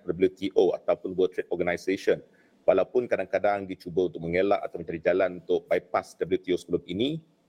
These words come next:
mereka berbuat demikian dengan alasan yang cukup benas. Tapi sekarang kita lihat banyak kes di mana peraturan W T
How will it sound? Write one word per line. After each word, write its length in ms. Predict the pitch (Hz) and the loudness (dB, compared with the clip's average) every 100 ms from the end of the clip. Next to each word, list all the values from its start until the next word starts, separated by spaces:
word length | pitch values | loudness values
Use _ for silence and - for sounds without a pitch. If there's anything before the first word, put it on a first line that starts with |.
| - | -2
mereka 240 | 104 - | 0 0
berbuat 320 | 127 107 - | 0 0 0
demikian 400 | 95 92 - 123 | -2 -4 -2 0
dengan 160 | 110 95 - | 0 -2 0
alasan 400 | 92 95 113 101 | 0 0 -4 -6
yang 80 | - | -10
cukup 240 | - 127 | -4 -2
benas. 320 | 117 - - _ _ _ | -2 -6 -12 _ _ _
Tapi 160 | - - | 0 0
sekarang 320 | 156 - 127 | 0 0 0
kita 160 | - 107 | 0 -4
lihat 220 | 120 147 | 0 0
banyak 220 | - 104 - _ | 0 -4 -4 _
kes 160 | 135 - | -2 -2
di 80 | 101 | -2
mana 240 | 95 104 | 0 0
peraturan 480 | - 98 92 98 92 | 0 0 0 0 0
W 240 | 87 92 | -2 -4
T 160 | 92 | -4